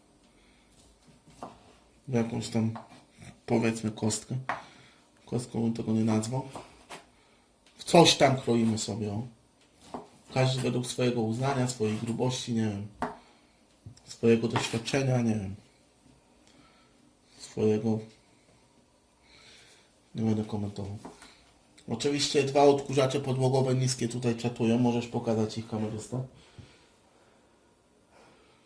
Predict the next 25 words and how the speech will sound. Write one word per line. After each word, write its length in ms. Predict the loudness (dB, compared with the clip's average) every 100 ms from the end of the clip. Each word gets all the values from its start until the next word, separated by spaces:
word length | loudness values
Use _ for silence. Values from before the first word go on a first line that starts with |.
| _ _ -14
Tu 120 | -8
mi 100 | -6
spadła 360 | 4 8 8 8
szynka, 420 | 8 6 8 6
ale 200 | 6 2
oczywiście 520 | -4 -6 -6 -4 -2
żadne 320 | 2 2 2 -4
głupie 300 | -4 -2 0
nie 340 | 2 2 0
może 240 | -2 -6
tego... 200 | -4 -2
z-, 60 | -2
o, 180 | -4 -6 -8 -6
misia 320 | -4 0 2
ogarnęła. 560 | 2 2 0 -4 -6 -10 -20 -20 -20 -20 -20 -20 _ -20 _ _ _ _ -20 -20 -20 _ -20 -20 -20 _ -18 -6
Oczywiście 520 | -4 0 0 0 0
w 20 | 2
wolnej 260 | 2 2
chwili 280 | -2 -2 0
zapraszam 480 | 0 0 0 0 0
na 100 | 0
Instagrama 560 | 0 0 2 2 2
tych 220 | 2 -2 -2
oto 180 | 0
tam 280 | 2 4 2